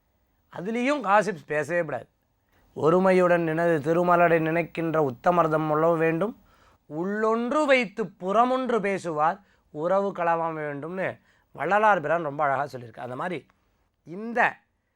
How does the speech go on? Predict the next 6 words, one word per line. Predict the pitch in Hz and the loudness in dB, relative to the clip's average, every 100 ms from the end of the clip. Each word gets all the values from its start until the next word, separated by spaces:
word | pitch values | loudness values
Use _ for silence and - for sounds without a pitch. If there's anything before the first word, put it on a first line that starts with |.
| _ - | _ -14
சந்திராஷ்டமத்தன்னைக்கு | 175 233 302 285 285 214 160 151 120 113 131 _ _ _ _ _ - | -8 4 6 6 4 -4 -4 -6 -8 -16 -20 _ _ _ _ _ -4
காசிப்ஸ் | 143 160 165 - | -4 -4 -8 -10
அறவே | 101 147 202 247 | -4 -2 4 4
பேசக்கூடாது. | 220 202 185 143 117 _ _ _ _ _ _ | 4 0 -4 -6 -10 _ _ _ _ _ _
ஏன்னா | 180 196 | -2 0
பேசினோம், | - 185 160 180 165 | 0 -2 -2 -2 -4